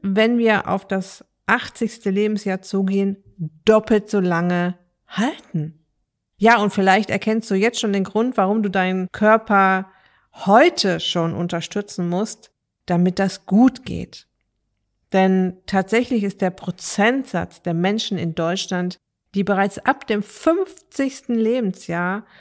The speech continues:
chronisch krank sind, frappierend. Und das habe ich mir mal angeschaut in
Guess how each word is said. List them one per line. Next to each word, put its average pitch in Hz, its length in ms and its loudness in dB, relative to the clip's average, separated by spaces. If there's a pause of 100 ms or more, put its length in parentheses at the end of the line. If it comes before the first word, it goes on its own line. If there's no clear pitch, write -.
(160)
chronisch 262 640 -2
krank 254 460 -8
sind, 196 340 -4
frappierend. 180 1120 -2 (360)
Und 190 220 2
das 190 160 0
habe 202 140 0
ich 196 80 -6
mir 202 140 2
mal 190 140 0
angeschaut 202 1000 -2
in 190 420 -2